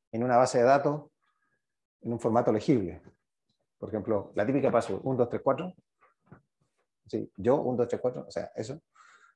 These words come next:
Esa, esa password tan potente no se almacena en texto en una base de datos, porque cualquier otra persona, el administrador, lo puede leer, hackea la base de datos y leen eso. Lo que se hace es se aplica una función que también se llama función de hash,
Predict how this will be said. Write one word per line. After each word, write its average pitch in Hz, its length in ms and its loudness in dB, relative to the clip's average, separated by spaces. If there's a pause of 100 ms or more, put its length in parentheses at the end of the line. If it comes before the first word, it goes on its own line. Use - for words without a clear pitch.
(320)
Esa, 151 280 4 (100)
esa 139 400 2
password 139 320 2
tan 131 160 -2
potente 160 540 0 (480)
no 139 100 -2
se 139 120 2
almacena 160 720 2
en 127 140 -8
texto 165 580 2
en 131 80 0
una 135 160 0
base 135 220 2
de 143 60 2
datos, 147 340 2
porque 113 300 -6
cualquier 117 280 0
otra 143 120 2
persona, 139 280 0
el - 20 0
administrador, 120 500 4
lo 127 120 0
puede 123 160 2
leer, 127 260 2
hackea 117 280 -2
la 120 100 2
base 117 200 -2
de 123 60 2
datos 127 320 -4
y 113 60 -4
leen 113 280 0
eso. - 200 -16 (720)
Lo 107 80 -8
que 127 60 -2
se 139 100 2
hace 170 160 -2
es 151 80 -6
se - 60 0
aplica 143 220 2
una 151 120 2
función 131 260 -2
que 139 80 -2
también 113 200 -2
se - 80 -10
llama 156 200 0
función 143 320 -6
de 135 120 -4
hash, - 260 -4